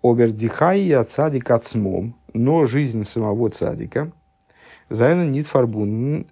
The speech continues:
э, унин и он гетон гашму заилом, она не связана и не одета в материальность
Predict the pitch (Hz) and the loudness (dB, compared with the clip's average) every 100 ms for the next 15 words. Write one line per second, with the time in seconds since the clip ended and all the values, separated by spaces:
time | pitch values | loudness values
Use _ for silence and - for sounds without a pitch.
0 | - 117 107 - 131 165 156 143 120 - | -6 -2 -2 -2 -2 0 0 0 -2 -4
1 | - - 139 151 127 117 143 143 123 110 | -6 0 2 2 0 -2 0 0 0 2
2 | 123 - 123 110 110 98 - - - 107 | 2 2 -2 0 2 2 0 -6 -4 -4
3 | 113 143 117 110 123 131 - - 120 123 | -2 0 0 -2 0 -2 -2 -4 0 0
4 | 101 92 85 78 - _ _ _ _ _ | 0 -2 -6 -8 -14 _ _ _ _ _
5 | - 131 117 113 107 98 98 101 170 202 | -4 -2 0 0 0 0 0 0 -2 0
6 | 175 131 104 113 113 113 107 110 120 139 | 0 0 -2 -2 -2 -2 0 4 4 4
7 | 147 143 - - | -2 -4 -8 -20